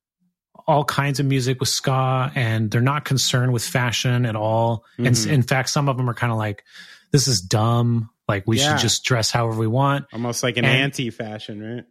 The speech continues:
Speaker 1: Yeah. So that, the rift, there was a rift that happened in the, er, in the nineties, early nineties. That's when you really start to see it, because what's happening is those, those bands are really starting to develop into a scene. And the, um,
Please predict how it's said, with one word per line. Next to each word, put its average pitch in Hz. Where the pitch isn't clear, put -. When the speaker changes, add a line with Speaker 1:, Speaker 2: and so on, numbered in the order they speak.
Speaker 1:
Yeah. 135
So 131
that, 175
the 156
rift, 202
there 170
was 185
a 190
rift 165
that 139
happened 135
in 139
the, 120
er, 135
in 139
the 113
nineties, 110
early 156
nineties. 135
That's 165
when 170
you 135
really 127
start 110
to 113
see -
it, 98
because 175
what's 139
happening 151
is 107
those, 110
those 139
bands 117
are 110
really 110
starting 107
to 110
develop 107
into 110
a -
scene. 117
And 117
the, 113
um, 104